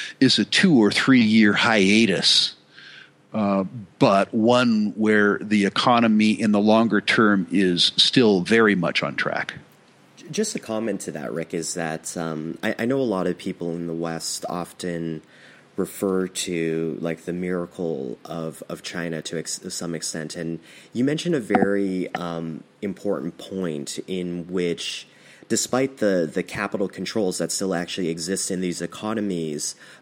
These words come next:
Speaker 2: you're seeing a lot of at least individual retail capital, um, leave actually to the West. And, and probably a great example of that is the emergence of, um, E B five programs, the ability for, um, individuals in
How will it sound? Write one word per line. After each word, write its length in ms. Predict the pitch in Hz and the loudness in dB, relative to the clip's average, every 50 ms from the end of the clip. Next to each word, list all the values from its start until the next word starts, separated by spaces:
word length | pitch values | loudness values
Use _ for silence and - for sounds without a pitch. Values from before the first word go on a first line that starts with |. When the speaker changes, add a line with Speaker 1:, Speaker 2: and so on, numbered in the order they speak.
| - | -8
Speaker 2:
you're 200 | - 104 104 107 | -4 -2 0 0
seeing 320 | 101 - - 123 120 123 117 | 0 0 0 0 0 0 0
a 60 | 101 | 0
lot 240 | 101 95 90 87 90 | 0 0 0 0 0
of 260 | 90 87 80 - - - | 0 -2 -4 -6 -10 -8
at 140 | - 95 101 | -4 -4 -2
least 320 | 101 104 107 104 - - - | 0 0 -2 -2 -2 -4 -4
individual 640 | - 113 104 95 92 85 95 90 - 101 95 95 | -4 -2 -2 -2 -2 -2 -2 -2 -2 -2 -2 -2
retail 640 | 90 95 98 101 104 - - - 107 92 90 87 78 | -2 -2 -2 -2 -2 -4 -6 -4 -4 -2 -2 -2 -4
capital, 800 | - - - - 92 85 82 - 87 82 82 80 78 71 69 78 - - - - - - _ - | -6 -10 -12 -10 -10 -10 -8 -6 -6 -4 -4 -4 -4 -4 -4 -6 -8 -12 -18 -20 -20 -20 _ -8
um, 680 | 90 87 87 85 82 82 80 82 80 80 78 73 57 - - _ _ _ _ _ _ _ | -6 -4 -4 -4 -4 -4 -4 -4 -6 -6 -6 -8 -10 -14 -18 _ _ _ _ _ _ _
leave 360 | - 113 120 120 117 110 92 | -6 -4 -2 0 0 0 0
actually 420 | 104 92 90 95 - - 104 101 90 | 0 -2 -2 -4 -4 -6 -6 -6 -6
to 160 | - - 85 | -6 -8 -8
the 80 | 78 80 | -8 -6
West. 640 | 80 85 98 87 69 55 - - - - - - | -4 -4 -4 -4 -4 -6 -8 -8 -8 -8 -8 -6
And, 280 | 87 90 90 87 87 87 | -6 -4 -4 -4 -4 -4
and 240 | - - 92 92 | -4 -6 -6 -6
probably 460 | - - 123 113 110 127 117 107 101 - - - - - | -6 -6 -4 -4 -2 -2 -2 -2 -4 -6 -12 -18 -14 -14
a 20 | |
great 240 | 87 - 110 101 98 | -6 -2 -2 0 0
example 540 | 98 85 - 98 90 85 87 95 92 95 87 | -2 -4 -4 -4 -4 -4 -4 -4 -4 -2 -2
of 140 | 85 85 85 | -4 -4 -4
that 220 | 90 85 82 80 | -6 -6 -6 -4
is 200 | 85 85 82 - | -6 -6 -6 -6
the 80 | - 90 | -6 -4
emergence 680 | 85 87 90 90 92 87 - 92 85 85 87 - - | -4 -4 -4 -4 -6 -6 -4 -4 -4 -4 -4 -4 -4
of, 220 | 87 80 82 78 - - | -4 -6 -6 -6 -6 -8
um, 240 | - 82 82 80 - - | -6 -8 -8 -10 -10 -8
E 140 | - 110 101 | -8 -6 -6
B 180 | 90 98 101 90 | -6 -6 -8 -8
five 340 | - - 85 82 85 90 - | -6 -6 -6 -6 -6 -6 -6
programs, 640 | - 85 76 76 73 69 65 60 62 67 - - | -6 -6 -6 -4 -4 -6 -8 -8 -8 -8 -6 -4
the 80 | 92 87 | -4 -4
ability 720 | 82 82 92 90 92 92 87 - - 95 92 90 90 87 | -2 -2 -2 -2 -2 -4 -4 -6 -8 -8 -6 -6 -6 -8
for, 500 | - - - 85 87 85 80 82 82 - - - - - - - | -8 -8 -6 -4 -4 -2 -4 -4 -6 -10 -14 -20 -20 -20 -20 -14
um, 260 | - 85 82 80 85 - - | -10 -8 -8 -8 -8 -6 -6
individuals 680 | 104 101 95 92 82 87 90 92 104 98 90 87 80 90 | -4 -2 -2 -2 -2 -2 -2 -2 -2 -2 -2 -2 -2 -4
in 120 | 85 80 | -4 -4